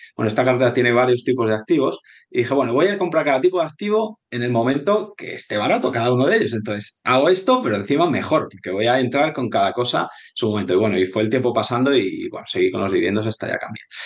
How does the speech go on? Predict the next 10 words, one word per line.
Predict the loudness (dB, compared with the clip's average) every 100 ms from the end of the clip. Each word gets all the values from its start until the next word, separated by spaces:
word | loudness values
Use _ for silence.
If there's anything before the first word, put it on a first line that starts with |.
| -6
Entonces, | -2 0
¿qué | 2
es | 2
la | 2
cartera | 2 2
permanente? | 2 2 2 0 -2
Pues | -4 -2 -2
es | 2
una, | 4 4 2 -2 -10 _ _ _ _ _ _ _
es, | -10 -10 -10 -14 -18